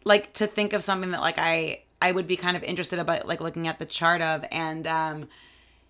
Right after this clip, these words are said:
and even as I was, like, going through the chart myself, I was like,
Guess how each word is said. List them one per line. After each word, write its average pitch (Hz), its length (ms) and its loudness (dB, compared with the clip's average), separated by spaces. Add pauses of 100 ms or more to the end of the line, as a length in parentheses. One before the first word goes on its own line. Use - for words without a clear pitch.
(160)
and 202 160 0
even 220 240 2
as 202 240 6
I 185 120 4
was, 185 140 0
like, 175 200 0
going 180 260 -2
through 170 220 -6
the - 100 -6
chart - 380 0
myself, 180 460 -2
I 165 100 2
was 170 160 -4
like, - 260 -6